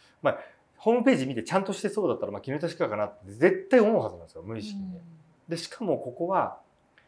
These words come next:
Speaker 1: 安いんですよ。
Speaker 2: うん。
Speaker 1: あの、インプラントの料金が。
Speaker 2: はい。
Speaker 1: 安いのに、僕ホームページ見ましたけど、多分ものす-、一番いい材料を使ってるんですよ。
Speaker 2: はあ。
Speaker 1: で、先生もたくさんいて、手術室も充実してるし、お金かけれるから、
Speaker 2: は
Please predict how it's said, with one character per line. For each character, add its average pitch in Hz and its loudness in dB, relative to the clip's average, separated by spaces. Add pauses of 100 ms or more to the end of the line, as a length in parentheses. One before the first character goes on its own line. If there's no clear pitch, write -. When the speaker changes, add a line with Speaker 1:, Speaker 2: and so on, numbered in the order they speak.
(580)
Speaker 1:
安 117 -4
い 175 -4
ん 107 -6
で - -14
す - -20
よ。 - -18 (540)
Speaker 2:
う 226 -12
ん。 254 -4
Speaker 1:
あ 262 -4
の、 220 -8
イ 147 -4
ン 131 -4
プ 110 -2
ラ 101 -2
ン 90 -10
ト 90 -10
の 87 -10
料 98 -8
金 - -20
が。 76 -20
Speaker 2:
は - -10
い。 135 4
Speaker 1:
安 165 6
い 247 8
の 117 2
に、 123 0
僕 120 -4
ホ 156 4
ー 170 4
ム 160 -2
ペ 175 6
ー 123 4
ジ 107 -2
見 107 -6
ま 117 -2
し 120 -12
た 95 -12
け 104 -10
ど、 104 -2 (200)
多 - 4
分 165 4
も 120 -2
の 190 2
す-、 165 -8
一 165 -6
番 240 0 (180)
い 214 2
い 98 -4
材 107 -2
料 107 -4
を 87 -12
使 - -16
っ - -8
て - -16
る 90 -14
ん 82 -20
で 80 -20
す - -20
よ。 78 -20
Speaker 2:
は - -18
あ。 120 -8
Speaker 1:
で、 202 4 (380)
先 190 2
生 202 4
も 113 0
た - -10
く - -20
さ - -6
ん 107 -4
い 107 -14
て、 107 -6
手 - -8
術 135 -6
室 165 -12
も 95 -6 (200)
充 117 0
実 104 -10
し - -18
て 101 -10
る 101 -8
し、 92 -12
お 82 -6
金 156 -2
か 135 -8
け 151 -8
れ 147 -4
る 110 -6
か 85 -16
ら、 90 -10
Speaker 2:
は 90 -8